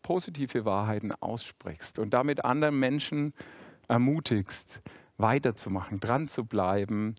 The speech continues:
oder ihnen einfach Bestätigung gibst, die wir alle irgendwie brauchen. Der eine mehr, der andere weniger, aber jeder Mensch freut sich über Bestätigung und über Dinge, äh, die ihm andere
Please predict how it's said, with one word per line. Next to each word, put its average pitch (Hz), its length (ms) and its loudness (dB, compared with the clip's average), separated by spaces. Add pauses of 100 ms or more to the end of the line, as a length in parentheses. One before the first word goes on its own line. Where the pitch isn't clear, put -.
(400)
oder 127 200 4
ihnen 123 140 4
einfach 123 320 0
Bestätigung 113 720 0
gibst, 104 360 -4
die 98 160 -2
wir 98 320 2
alle 90 300 -2
irgendwie - 580 -12
brauchen. - 540 -14 (480)
Der - 120 -4
eine 92 160 -2
mehr, 104 260 2
der 110 160 4
andere 104 300 0
weniger, 110 520 2
aber 107 280 0 (160)
jeder 131 280 4
Mensch 107 280 0
freut 107 340 0
sich 104 220 -2
über 98 160 0
Bestätigung 98 800 -2
und 92 320 -4
über 92 200 -2
Dinge, 104 440 2 (540)
äh, 98 300 4
die 104 180 0
ihm 101 140 2
andere 101 360 0